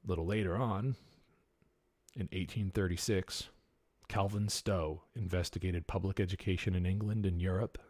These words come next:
then subsequently published his Report on Elementary Instructions in Europe, in which he urged Ohio to follow the Prussian example of state-supported education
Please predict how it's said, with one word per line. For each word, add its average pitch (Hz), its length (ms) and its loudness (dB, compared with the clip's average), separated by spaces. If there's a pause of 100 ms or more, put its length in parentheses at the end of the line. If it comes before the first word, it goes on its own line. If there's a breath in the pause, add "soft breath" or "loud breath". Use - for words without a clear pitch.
(200)
then 92 220 2
subsequently 107 720 2
published 110 460 2
his 90 240 2 (500 loud breath)
Report 110 420 0 (100)
on 87 220 -4
Elementary 98 680 2
Instructions 92 680 2
in 101 100 4
Europe, 78 360 -2 (840 soft breath)
in 95 140 -2
which 104 200 2
he - 180 -6
urged 98 360 0
Ohio 95 380 4
to 85 100 0
follow 92 360 4
the 85 80 -2
Prussian 98 360 0
example 92 560 2
of - 120 -6
state-supported 92 680 0
education 101 760 2